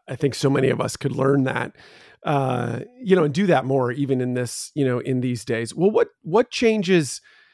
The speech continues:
ended up shifting in, on the church front? How did you, obviously you're, you know, you're still leading the church. You came through this. This is the part that I'm, ex-, you know, I,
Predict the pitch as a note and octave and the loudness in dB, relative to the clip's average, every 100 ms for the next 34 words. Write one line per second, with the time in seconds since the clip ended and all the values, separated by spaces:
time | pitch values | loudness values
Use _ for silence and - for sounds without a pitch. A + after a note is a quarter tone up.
0 | _ _ - F3+ D#3+ D#3 - - E3+ - | _ _ 0 2 4 4 2 0 -2 0
1 | D3+ C#3 B2+ A#2+ C3+ C3+ B2 - C3 - | 2 2 2 0 0 0 -2 0 0 0
2 | B2 A#2+ A#2+ F#3+ F3+ C#3+ D#3+ E3 D#3+ - | -2 0 2 2 2 2 4 4 2 0
3 | D#3 C#3 C#3 C#3 C3+ - - _ _ - | 0 4 6 6 4 0 -12 _ _ -2
4 | A3 D#3 D#3+ - F#3+ F#3 F#3 F3 E3+ D3+ | 2 4 2 2 2 4 4 4 2 0
5 | - F#3 A3 - D3+ E3 G#3 F#3 E3+ E3+ | 2 4 2 -2 -2 0 2 2 2 -2
6 | F3 G3+ A#3 F3 D3+ D#3 F3 D#3+ D#3+ D#3 | 4 4 4 -2 -6 -6 0 0 2 2
7 | D3 C#3+ B2+ - D#3 - - E3 D3 C3+ | 2 0 -4 -10 -14 -12 -4 0 2 2
8 | C3 C3+ | 2 0